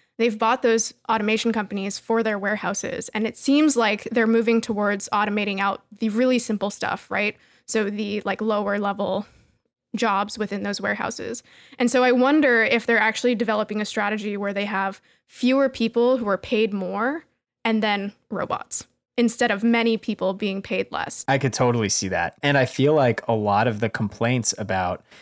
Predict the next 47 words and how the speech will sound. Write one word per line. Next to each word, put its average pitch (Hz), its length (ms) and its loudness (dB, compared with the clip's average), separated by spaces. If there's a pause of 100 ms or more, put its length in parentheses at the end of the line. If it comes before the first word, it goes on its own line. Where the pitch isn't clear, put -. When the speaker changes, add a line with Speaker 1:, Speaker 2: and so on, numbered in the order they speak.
(240)
Speaker 2:
Amazon's 98 1000 -2
worker 120 300 2
conditions 117 480 0
and 95 120 -6
stuff 98 200 -2
like 98 140 -2
that 98 200 -2
come 143 280 2
from 110 180 -4
the 95 60 -2
warehouses 98 540 0
and 80 120 -10
stuff - 240 -8
like 80 160 -8
that, 95 240 -4
right? 95 280 -4 (100)
So - 140 -2
I, 131 120 2
I 131 100 4
could - 160 2
totally 120 300 2
see 104 180 0
them 92 200 -4
pursuing 92 440 -2
that 85 220 -8
step. - 260 -6
That's, - 400 0 (160)
that's 107 160 -6
kind 139 140 0
of 123 40 -4
a 120 40 -2
scary 98 400 2
strategy. 90 600 -6 (120)
<laughs> - 100 -6
Speaker 1:
Yeah, 311 400 4
I 262 80 4
have 330 160 4
no 269 200 6
idea 262 200 4
if 233 100 -2
it's 208 160 -2
true, 202 240 0
but 233 120 2
I 208 60 4
was 214 100 -2
just 226 160 0
like, 214 180 -2